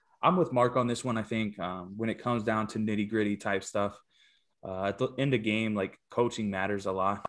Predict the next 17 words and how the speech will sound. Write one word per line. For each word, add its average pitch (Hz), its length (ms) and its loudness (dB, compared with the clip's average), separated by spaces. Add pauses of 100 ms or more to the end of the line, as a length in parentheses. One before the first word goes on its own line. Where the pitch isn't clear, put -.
(100)
Um, 87 240 -10
it 95 100 -6
might 98 200 -2
not 92 200 -2
matter 95 460 -4 (560)
i-, - 240 -14
i-, 80 200 -8
in 104 180 -2
every 107 260 0
game, 127 300 0
but 113 100 4
when 104 100 2
it 101 80 -4
comes 107 200 0
to 104 80 0
tournament 101 420 -4
time 104 400 -4